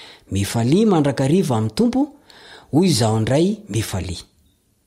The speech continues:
Dia namaly azy amin'izay aho. Ny voalohany ny tena malaza azy amin'ireo andininy ireo izany,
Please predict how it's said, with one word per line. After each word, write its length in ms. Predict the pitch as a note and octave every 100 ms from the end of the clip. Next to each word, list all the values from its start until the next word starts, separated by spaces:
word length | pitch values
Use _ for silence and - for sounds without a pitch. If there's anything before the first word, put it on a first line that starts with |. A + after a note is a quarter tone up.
| _ _ _ _ _
Dia 180 | G#2 A#2+
namaly 480 | B2 A#2+ B2 A#2 A#2
azy 220 | A2+ G#2+
amin'izay 400 | F2+ - A2 G#2+
aho. 140 | F2 - _ _ _ _ _ _
Ny 140 | C3 C#3
voalohany 480 | G2+ B2+ D3+ G#3+ F#3
ny 100 | F#3
tena 260 | E3 D3+
malaza 640 | C#3+ C#3 C3 A#2 G2 A2+
azy 300 | A2 - - _ _ _ _ _ _ _ _ -
amin'ireo 360 | A2+ A2+ A#2 A2
andininy 360 | G#2 A2+ A2
ireo 100 | A#2+
izany, 260 | A2 F#2